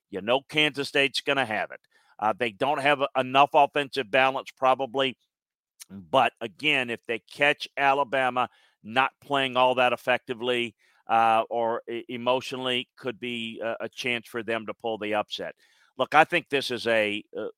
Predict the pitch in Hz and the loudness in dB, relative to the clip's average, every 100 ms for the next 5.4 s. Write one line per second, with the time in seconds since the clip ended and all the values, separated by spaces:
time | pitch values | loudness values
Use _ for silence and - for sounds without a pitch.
0 | _ 123 127 127 131 139 135 101 - 127 | _ -18 -10 2 6 6 4 -2 -2 0
1 | 123 113 120 113 98 113 - 113 107 104 | 0 0 0 -2 -4 -6 -6 -6 -6 -6
2 | 104 107 - 139 127 - 131 113 120 113 | -8 -10 -8 -8 -6 -6 -4 -2 0 0
3 | - 117 110 - - 113 107 104 _ _ | -4 -10 -10 -10 -8 -2 -2 -2 _ _
4 | _ _ - 156 160 147 135 127 120 107 | _ _ 4 6 6 4 4 4 2 0
5 | 113 113 110 107 | -2 0 0 -2